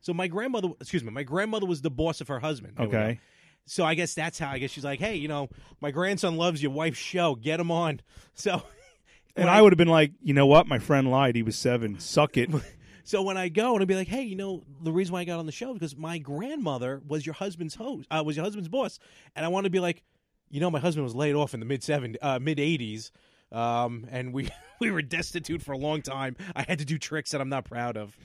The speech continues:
Speaker 2: Oh,
Speaker 1: Like,
Speaker 2: Miss
Speaker 1: I can get my
Speaker 2: Molly.
Speaker 1: grandmother on the phone to explain everything.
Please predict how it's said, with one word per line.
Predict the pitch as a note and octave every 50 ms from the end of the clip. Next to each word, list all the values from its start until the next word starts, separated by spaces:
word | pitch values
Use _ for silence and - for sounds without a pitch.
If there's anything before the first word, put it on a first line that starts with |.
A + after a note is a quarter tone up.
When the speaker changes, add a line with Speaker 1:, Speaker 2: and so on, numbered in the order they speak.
| - -
Speaker 2:
Oh, | E3+ C#3 A#2+ G#2 F#2+ G#2 G#2 G#2 G#2+
Speaker 1:
Like, |
Speaker 2:
Miss | A2+ A2+ - A3 G#3 F3+
Speaker 1:
I | F3 B3 E4
can | - D4
get | E4+
my | B3 F#3
Speaker 2:
Molly. | C3
Speaker 1:
grandmother | C3+ A3 C#4 C4+ D3+ C3 B2+
on | A#2 A#2
the | A#2 G#2+
phone | - C3 A2+ A#2+ D#3
to | D#3+ A#2 G#2+ G#2
explain | G#2 G2 - - - F3+ A3+ F#3
everything. | A2+ G2+ G2 F#2 A2+ D#3